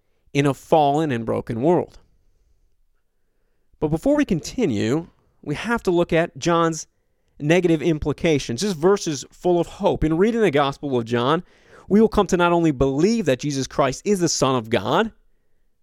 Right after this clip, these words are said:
but by God's power, by his Holy Spirit electing and calling us,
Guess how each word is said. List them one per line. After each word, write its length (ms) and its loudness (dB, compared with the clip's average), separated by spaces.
but 460 2
by 160 2
God's 440 0
power, 440 0
by 240 0
his 120 -2
Holy 300 0
Spirit 300 0
electing 520 -2
and 140 -4
calling 420 0
us, 500 0